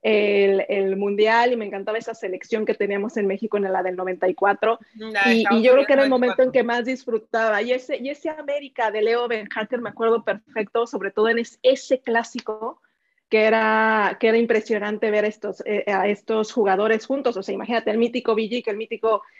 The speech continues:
Speaker 1: eh, eh, Kalusha, y luego tenías a Cuauhtémoc Blanco, que era uno de los que iba haciendo ya para ídolos, y a Sague, que era el máximo goleador, o sea, la intensidad de ese equipo era, era bárbaro.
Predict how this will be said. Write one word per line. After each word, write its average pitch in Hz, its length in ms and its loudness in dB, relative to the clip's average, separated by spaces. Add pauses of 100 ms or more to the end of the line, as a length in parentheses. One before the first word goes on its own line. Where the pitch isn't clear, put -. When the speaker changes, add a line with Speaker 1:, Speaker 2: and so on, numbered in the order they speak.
(160)
Speaker 1:
eh, 214 440 4
eh, 208 320 2
Kalusha, 233 600 0
y 208 60 2
luego 226 240 -2
tenías 226 480 -6
a 202 200 -6
Cuauhtémoc 214 420 -2
Blanco, 226 400 -4
que 190 320 -6 (560)
era 220 340 2
uno 220 260 -2
de 220 120 -2
los 214 180 -6
que 196 160 -6
iba 208 400 0
haciendo 214 460 -6
ya 208 160 -2
para 196 320 -2
ídolos, 220 480 -4
y 208 80 -2
a 180 80 -6
Sague, 208 320 -4
que 220 80 -2
era 202 80 0
el 202 80 0
máximo 202 420 -4
goleador, 175 440 -2
o - 20 -20 (400)
sea, 202 520 0 (220)
la 220 140 2
intensidad 240 680 0
de 262 140 -2
ese 269 140 -6
equipo 262 380 -2
era, 220 580 0 (600)
era 208 200 -2
bárbaro. - 440 -2